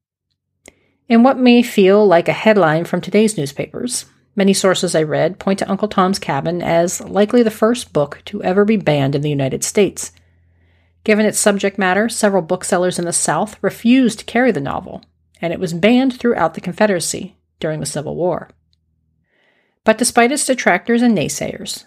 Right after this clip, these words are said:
the novel that started as a word picture about slavery turned into the most successful novel of the nineteenth century and the second most popular book of the era, falling short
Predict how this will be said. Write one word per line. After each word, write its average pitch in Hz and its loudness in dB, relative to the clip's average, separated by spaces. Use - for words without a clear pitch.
the 185 -2
novel 175 2
that 226 0
started 175 0
as 185 -4
a 160 -2
word 208 0
picture 226 -2
about 220 2
slavery - -4
turned 208 2
into 160 -2
the 165 -4
most 185 2
successful 190 -4
novel 147 -2
of 156 -8
the 156 0
nineteenth 151 -4
century - -6
and 175 0
the 185 2
second 247 2
most - 0
popular 185 0
book 147 -4
of 170 -10
the 175 -4
era, 208 2
falling 175 0
short 156 -2